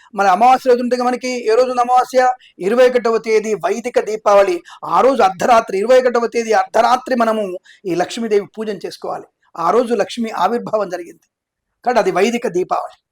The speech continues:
అక్కడ మనం ఆ సమయంలో దీపావళి జరుపుకొని అమ్మవారికి ప్రియమైనటువంటి పాయసము, స్వీట్లని, పదార్థాలు నైవేద్యం చేసి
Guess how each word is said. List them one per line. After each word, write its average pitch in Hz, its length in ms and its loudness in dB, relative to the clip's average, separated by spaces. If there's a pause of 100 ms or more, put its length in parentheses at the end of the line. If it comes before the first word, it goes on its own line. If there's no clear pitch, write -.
(360)
అక్కడ 220 220 -2
మనం 190 200 0
ఆ 180 100 2
సమయంలో 180 320 -6
దీపావళి 185 440 -2
జరుపుకొని 262 520 0 (200)
అమ్మవారికి 240 540 2
ప్రియమైనటువంటి 208 640 -4 (220)
పాయసము, 185 600 0
స్వీట్లని, 185 460 -6
పదార్థాలు 180 400 -2
నైవేద్యం 196 440 -4
చేసి 262 260 -2